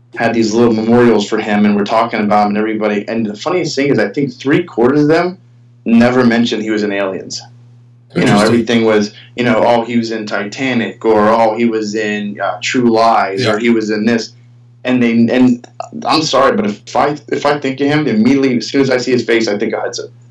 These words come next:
Speaker 1: right off the bat.
Speaker 2: Yeah.
Speaker 1: I mean, you know, you know, and everybody knows the lines, like we said. So I don't know. I, for me, it was, uh, you know, it was a kind of a shock to my childhood system, I guess you could say.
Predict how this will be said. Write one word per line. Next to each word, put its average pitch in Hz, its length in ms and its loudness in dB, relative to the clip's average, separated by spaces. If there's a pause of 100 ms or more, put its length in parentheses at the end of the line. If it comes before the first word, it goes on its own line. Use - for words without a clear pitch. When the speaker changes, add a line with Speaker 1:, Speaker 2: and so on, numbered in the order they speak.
Speaker 1:
right 113 200 2
off 104 160 0
the - 80 -12
bat. 80 240 -8
Speaker 2:
Yeah. 120 180 -6 (380)
Speaker 1:
I 123 60 -2
mean, 107 240 0
you 104 60 0
know, 104 240 0
you 113 160 0
know, 104 80 0
and 120 100 4
everybody 127 460 2
knows 117 220 0
the 113 60 0
lines, 120 300 -2
like 101 160 -4
we 98 80 -6
said. 104 320 -2
So 98 140 -4
I 113 80 2
don't 110 100 0
know. 95 160 -4
I, 117 200 2 (340)
for 123 100 -2
me, 127 240 2
it 117 140 2
was, 107 240 0
uh, 98 260 2 (500)
you 123 100 0
know, 127 80 2
it - 20 2
was 147 100 2
a 117 60 -6
kind 120 200 0
of 107 60 -2
a - 20 -4
shock 110 300 -2
to 120 80 -8
my 101 140 0
childhood 107 420 -2
system, 117 580 -6
I 98 80 -4
guess 101 200 -2
you 98 80 -4
could 92 160 -4
say. 95 320 -2